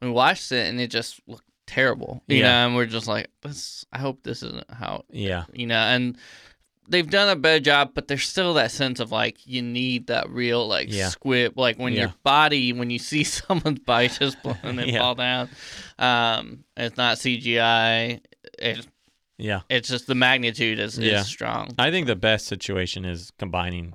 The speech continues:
Speaker 1: Yeah.
Speaker 2: practical with, you know, take a practical thing and then add to it.
Speaker 1: Yeah.
Speaker 2: You know, get the practical to where it does, like,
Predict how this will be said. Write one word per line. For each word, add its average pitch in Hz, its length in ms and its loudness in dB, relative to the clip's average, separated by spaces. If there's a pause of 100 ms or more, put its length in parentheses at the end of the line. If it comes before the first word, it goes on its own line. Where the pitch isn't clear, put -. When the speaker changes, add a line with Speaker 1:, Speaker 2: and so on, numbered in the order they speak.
(260)
Speaker 1:
Yeah. 101 220 -8
Speaker 2:
practical 92 680 -2
with, 90 320 -6
you 104 100 -4
know, 90 100 0
take 120 240 -4
a 110 60 -4
practical 95 500 -4
thing 92 180 -8
and 90 80 -8
then 87 120 -10
add 92 300 -4
to 104 160 -4
it. - 220 -8
Speaker 1:
Yeah. - 200 -6 (240)
Speaker 2:
You 104 120 -4
know, 95 100 0
get 104 140 -2
the 104 80 -2
practical 98 640 -4
to 92 100 -6
where 90 140 -2
it 87 80 -6
does, 90 240 -6
like, 87 240 -10